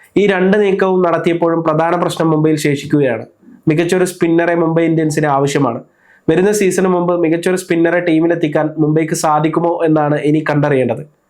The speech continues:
രണ്ടായിരത്തി ഇരുപതിന് ശേഷം ആദ്യ കിരീടമാണ് ഇത്തവണ മുംബൈ സ്വപ്നം കാണുന്നത്. അതിനായി ഇനിയും നീക്കങ്ങൾ നടത്താൻ മുംബൈ തയ്യാറാകുമെന്ന് ഉറപ്പാണ്. കഴിഞ്ഞ സീസണിൽ പ്ലേ ഓഫിലെത്തിയ മുംബൈ രണ്ടാം ക്വാളിഫയറിൽ പഞ്ചാബിനോട് തോറ്റ് പുറത്താവുകയായിരുന്നു.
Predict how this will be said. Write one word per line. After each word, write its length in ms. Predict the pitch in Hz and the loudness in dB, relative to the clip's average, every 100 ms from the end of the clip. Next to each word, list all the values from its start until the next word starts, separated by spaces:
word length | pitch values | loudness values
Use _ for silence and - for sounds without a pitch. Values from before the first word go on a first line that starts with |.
| _ _ - - 170 | _ _ -20 -8 -2
രണ്ടായിരത്തി 360 | 180 208 208 | 0 0 0
ഇരുപതിന് 300 | 214 202 196 | 2 2 2
ശേഷം 480 | 196 196 185 185 185 | 0 -2 -2 -4 -2
ആദ്യ 360 | 160 165 175 202 | 0 0 0 0
കിരീടമാണ് 520 | 196 185 180 175 165 | 0 0 0 0 -2
ഇത്തവണ 300 | 165 170 165 | -2 -2 0
മുംബൈ 420 | 165 156 160 160 - - | 0 0 -2 -4 -12 -8
സ്വപ്നം 420 | - 143 156 147 | -6 -4 -2 0
കാണുന്നത്. 340 | 123 110 - - _ _ _ - | 0 -2 -6 -12 _ _ _ -4
അതിനായി 340 | 156 170 175 | 0 2 0
ഇനിയും 460 | 180 180 175 180 185 | 0 0 2 2 2
നീക്കങ്ങൾ 420 | 170 160 185 180 | 0 0 0 0
നടത്താൻ 420 | 175 165 165 160 | 0 0 0 0
മുംബൈ 260 | 151 151 156 156 | 0 2 0 0
തയ്യാറാകുമെന്ന് 720 | 151 156 170 165 156 151 151 151 | 0 2 2 0 0 0 0 0
ഉറപ്പാണ്. 380 | 135 131 127 120 _ _ _ _ _ - | -2 -2 -4 -6 _ _ _ _ _ -2
കഴിഞ്ഞ 180 | 190 214 | 0 0
സീസണിൽ 400 | 220 220 214 208 | 0 0 0 0
പ്ലേ 280 | 208 170 175 | 0 0 0
ഓഫിലെത്തിയ 440 | 180 185 190 190 | 0 0 0 0
മുംബൈ 360 | 180 170 170 170 | 0 0 0 0
രണ്ടാം 420 | 160 165 185 190 | 0 0 0 0
ക്വാളിഫയറിൽ 600 | 180 160 160 160 160 165 - | 0 0 0 0 0 -2 -4
പഞ്ചാബിനോട് 640 | 147 156 175 180 185 180 | -2 0 0 0 0 0
തോറ്റ് 240 | 180 156 160 160 | 0 -2 -2 -4
പുറത്താവുകയായിരുന്നു. 680 | - 139 147 147 143 127 120 | -4 -4 -2 0 0 -2 -4